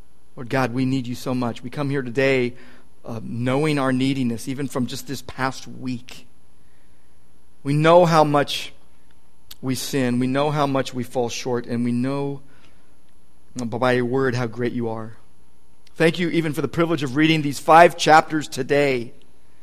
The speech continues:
Thank you for this rich, rich grace, the true grace of God that you have given. And Lord, we pray that you would have your way with us, that you would change us, that you would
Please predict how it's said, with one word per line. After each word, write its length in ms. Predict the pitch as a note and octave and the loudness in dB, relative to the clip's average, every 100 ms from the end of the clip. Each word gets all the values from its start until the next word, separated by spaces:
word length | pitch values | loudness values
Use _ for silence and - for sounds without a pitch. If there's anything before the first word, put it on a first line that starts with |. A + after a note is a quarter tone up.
| - - - - | -12 -12 -10 0
Thank 180 | D#3+ D#3 | 0 0
you 80 | |
for 120 | E3 D#3 | 0 0
this 180 | C#3 | -2
rich, 680 | D3 C#3 F3+ F3 - - - - - - - - - | -2 6 6 6 2 -2 -4 -10 -12 -12 -12 -12 -10
rich 480 | B2 D#3 F3 - - - C3 | 0 4 4 4 -4 -8 -10
grace, 600 | B2+ C#3 E3 F3 D3+ - | -6 8 10 10 8 2
the 100 | C3 | -8
true 320 | - - F#3+ | -6 -4 -4
grace 400 | C3+ D#3+ F3 F3 | 2 6 6 6
of 140 | C#3+ | -2
God 340 | B2+ D3 D#3+ C#3+ | 6 8 8 6
that 140 | C3+ | 2
you 80 | C#3 | -2
have 120 | A#2 | -4
given. 380 | G#2 B2+ A2+ G#2+ - - - - - - - - - - - - | -4 -4 -4 -8 -10 -12 -12 -12 -12 -12 -12 -12 -12 -12 -12 -6
And 80 | B2+ | 0
Lord, 160 | C#3+ | 2
we 80 | C3+ | 2
pray 220 | B2 D#3 | 6 8
that 120 | D3+ C#3 | 8 6
you 200 | D3+ D3+ | 4 4
would 240 | C3+ A2+ - - - | 4 0 -8 -12 6
have 240 | F3 E3 | 8 8
your 120 | E3 | 8
way 140 | D#3+ D3+ | 10 8
with 200 | C#3+ D3 | 8 6
us, 180 | B2+ - | 6 2
that 120 | C#3+ | -2
you 120 | D#3+ | 2
would 220 | D#3 C#3 - - - - - - - - - - | 4 2 -4 -12 -12 -12 -12 -12 -12 -12 -12 -6
change 400 | - G3+ G#3+ G3+ | 4 8 10 10
us, 240 | D3+ A#2+ - | 6 4 -2
that 120 | C3 | -4
you 140 | D3+ | 0
would 180 | D#3 B2 | 0 0